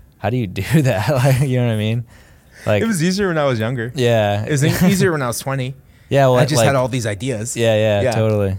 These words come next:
Speaker 1: You have more to write about or whatever, but,
Speaker 2: Yeah.
Speaker 1: like,
Speaker 2: More free
Speaker 1: I don't
Speaker 2: time,
Speaker 1: know,
Speaker 2: too.
Speaker 1: for me, it's, yeah, it's like I write one a month, maybe,
Speaker 2: Right.
Speaker 1: one every two months.
Speaker 2: Yeah.
Speaker 1: But, like, I always
Speaker 2: That's
Speaker 1: wonder, like,
Speaker 2: normal.
Speaker 1: how is it?
Speaker 2: That's
Speaker 1: 'Cause I,
Speaker 2: normal.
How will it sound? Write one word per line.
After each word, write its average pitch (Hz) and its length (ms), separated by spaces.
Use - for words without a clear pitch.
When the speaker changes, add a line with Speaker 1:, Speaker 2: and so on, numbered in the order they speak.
Speaker 1:
You - 120
have 98 120
more 98 260
to 95 60
write 92 240
about 87 220
or 82 80
whatever, 87 300
but, 82 260
Speaker 2:
Yeah. 113 140
Speaker 1:
like, 87 260
Speaker 2:
More 110 160
free 110 180
Speaker 1:
I 113 60
don't - 20
Speaker 2:
time, 113 80
Speaker 1:
know, 117 100
Speaker 2:
too. 104 60
Speaker 1:
for 107 100
me, 101 220
it's, 101 180
yeah, 104 220
it's 90 100
like 87 160
I 90 120
write 90 260
one 92 340
a 92 60
month, 90 420
maybe, 107 400
Speaker 2:
Right. 101 160
Speaker 1:
one 95 140
every 92 160
two 98 180
months. 95 400
Speaker 2:
Yeah. 95 140
Speaker 1:
But, - 100
like, 104 120
I 104 60
always 107 200
Speaker 2:
That's 101 220
Speaker 1:
wonder, 101 100
like, 90 140
Speaker 2:
normal. 85 60
Speaker 1:
how 87 60
is 95 200
it? - 140
Speaker 2:
That's 123 160
Speaker 1:
'Cause 101 120
I, 98 60
Speaker 2:
normal. - 140